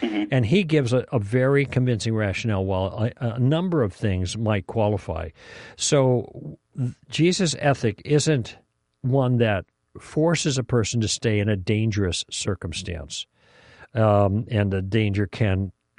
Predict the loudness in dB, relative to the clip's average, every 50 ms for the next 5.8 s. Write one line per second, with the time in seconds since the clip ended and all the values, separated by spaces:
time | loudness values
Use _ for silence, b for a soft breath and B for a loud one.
0 | -20 _ -10 -4 -2 -2 0 0 -2 -2 0 0 0 0 0 2 0 0 0 0
1 | 0 0 0 0 0 0 0 -2 -2 -4 -4 -4 -4 -4 -2 -2 0 0 0 0
2 | -2 -2 -2 -4 -8 _ -10 -4 0 2 2 2 2 0 -2 -4 -6 -6 -2 0
3 | 0 0 0 -2 -4 -4 -4 -4 -4 -2 -2 -4 -2 -2 -4 -4 -4 -4 -4 -6
4 | -6 -6 -8 -8 -10 -12 _ B B B B B B B B B B 2 4 4
5 | 4 4 2 0 -2 0 2 2 2 2 2 2 4 4 4 2